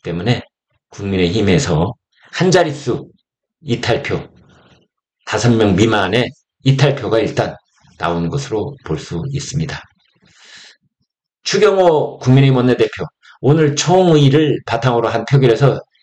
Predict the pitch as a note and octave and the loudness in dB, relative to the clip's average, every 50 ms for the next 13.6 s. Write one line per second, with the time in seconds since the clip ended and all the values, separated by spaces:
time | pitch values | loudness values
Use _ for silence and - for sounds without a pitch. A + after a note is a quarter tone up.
0 | _ _ _ - A#2 B2 B2+ A#2 A2+ - - A#2+ B2+ B2 A2 A2+ B2+ C3 B2 C3 | _ _ _ -4 0 0 0 0 0 0 2 2 2 2 4 2 2 2 4 2
1 | A#2+ A2 A2 G#2+ - C3+ C#3 - - B2+ B2+ C#3 B2 A2+ G#2+ - F#2 F2 F#2 G#2+ | 2 2 2 2 2 0 0 2 0 2 2 2 0 0 -2 -4 -6 -2 2 2
2 | A2 G#2+ G#2+ G#2+ - - - A2 G2 G2 G2+ F#2+ F#2+ F2 D#2+ - G#2+ - - - | 2 2 2 -2 -2 -2 -2 -2 0 0 2 2 2 2 0 0 -4 -4 -4 -10
3 | _ _ _ _ _ _ _ _ _ _ _ _ - - - - - - - - | _ _ _ _ _ _ _ _ _ _ _ _ -18 -18 -18 -18 -20 -20 -20 -20
4 | - - - - - - - _ _ _ _ _ _ _ _ _ _ _ _ _ | -18 -18 -18 -18 -18 -20 -20 _ _ _ _ _ _ _ _ _ _ _ _ _
5 | _ - G#2+ A2+ A2+ A#2+ A#2 B2+ C3 - C#3+ C#3+ C#3+ - C3+ A#2 A2 A#2 A2 G2+ | _ -6 -4 -2 0 2 2 2 2 2 0 0 2 0 0 2 2 2 0 0
6 | G2+ - G2 F2+ G2 B2+ C#3+ C3+ - _ _ _ _ _ _ _ - - C#3+ C3 | 0 0 0 0 2 2 0 0 -4 _ _ _ _ _ _ _ -6 -2 0 2
7 | C#3 B2 A2 G#2 G#2+ G#2+ G2+ G2 - - - D#3+ C#3+ - - _ _ _ _ _ | 2 2 2 2 2 2 2 2 0 0 -2 -4 -4 -4 -10 _ _ _ _ _
8 | _ _ - - G2 - - - C3 C#3 D#3 D#3 C#3+ C#3+ C#3 C#3 C3 C#3+ D3 - | _ _ -6 -6 -4 -2 2 2 4 4 4 4 2 2 2 2 2 0 0 0
9 | - - D3 C#3+ D#3+ D#3 C3+ D3 C3 B2+ B2+ C3+ B2+ A#2 A2+ A#2 A#2 - F2+ G2 | 0 0 0 2 2 2 2 0 0 0 -2 -2 -2 0 0 0 0 0 -2 -2
10 | G#2 G2+ F#2+ G2 - - - - G#2+ G#2+ A2 A#2 A2 G#2+ - - D#3 D3 - _ | -2 -2 -2 -2 -4 -6 -6 -2 0 2 2 2 2 0 0 -2 -2 -2 -2 _
11 | - E3+ D3 C3+ C3 D3 C#3+ C3 - G#2 G#2+ - A2 G#2 - G#2 G2+ G2 - - | 2 2 2 2 2 0 0 0 -2 -2 0 2 2 4 4 2 0 0 -4 -2
12 | - - G#2 A2+ C#3 C3+ - - - - F#2+ - - - G#2 - - - - - | 0 2 4 4 4 2 0 -4 -6 -6 -6 -6 -6 -6 -6 -6 -6 -4 -4 -4
13 | G#2 - - G2 E2+ - - - - - - | -4 0 0 0 0 0 -4 -6 -6 -8 -10